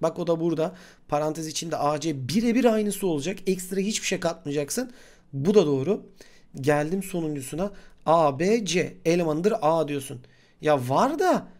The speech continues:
bütün halinde değil bunlar. Ayrı ayrı var. Buraya dikkat ediyorsun. Parantez var mı burada? Yok hocam. O zaman bu elemanı değildir olması gerekiyor. Bu yanlış. Doğru cevabı Denizli.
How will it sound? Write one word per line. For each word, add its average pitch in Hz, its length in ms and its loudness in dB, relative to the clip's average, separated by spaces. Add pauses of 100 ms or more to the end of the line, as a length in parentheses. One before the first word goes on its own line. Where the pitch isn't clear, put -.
(500)
bütün 139 380 -2
halinde 233 420 2
değil 226 180 2
bunlar. 151 280 -2
Ayrı 160 360 4
ayrı 180 220 4
var. - 320 -12 (220)
Buraya 156 260 2
dikkat 170 300 -2
ediyorsun. 143 400 -2 (320)
Parantez 170 500 0
var 294 160 2
mı 320 80 0
burada? 156 180 -2
Yok 151 300 0
hocam. 135 280 -2 (340)
O 143 100 -2
zaman 190 300 0
bu 170 220 0 (140)
elemanı 160 420 2
değildir 175 320 0
olması 147 380 -2
gerekiyor. 139 360 -4
Bu 143 80 0
yanlış. 151 600 0 (440)
Doğru 135 220 2
cevabı 160 460 0 (320)
Denizli. 156 520 -2